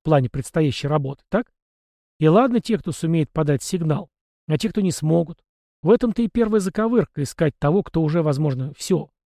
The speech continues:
При второй проблеме — плавающих там же, в тех же местах уцелевших британцев.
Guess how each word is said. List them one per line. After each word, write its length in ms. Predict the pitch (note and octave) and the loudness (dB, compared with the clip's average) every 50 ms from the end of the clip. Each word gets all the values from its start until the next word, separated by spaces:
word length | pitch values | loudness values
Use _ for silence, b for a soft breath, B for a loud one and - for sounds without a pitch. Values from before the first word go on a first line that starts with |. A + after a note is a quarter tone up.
| _ _ _ _ _ _ _ _ _ | _ _ _ _ _ _ _ _ _
При 140 | - E3 D#3 | -2 -2 0
второй 300 | - - F#3 G#3+ C#4 C4 | 2 2 2 2 2 0
проблеме — 460 | - G#3+ F#3 D#3 C3+ C3+ C3 B2+ B2+ - | 0 0 0 2 2 2 2 2 0 -2
плавающих 600 | - D#3 F#3 A3 A3+ A3 G#3+ F3 - - B2 - | -2 0 0 2 0 0 -2 -2 -4 -6 -6 -4
там 240 | - G3 A3 G#3 | -2 0 0 0
же, 80 | E3 D3+ | 0 -2
в 80 | B2+ - | -6 -4
тех 200 | - G3+ F#3+ C#3+ | -2 -2 0 0
же 100 | C3 D3 | 0 -2
местах 400 | D3+ B2+ - - A3+ A#3 - - | -2 -2 -4 -4 -6 -4 -4 -6
уцелевших 500 | F3 - - D3+ D3+ E3 D#3+ - D#3+ D3 | -8 -6 -2 0 0 0 0 -2 -2 0
британцев. 640 | D3 F3+ F#3 - - D3 B2+ A#2 - - E3 - | 0 0 2 2 2 0 0 0 -4 -10 -16 -18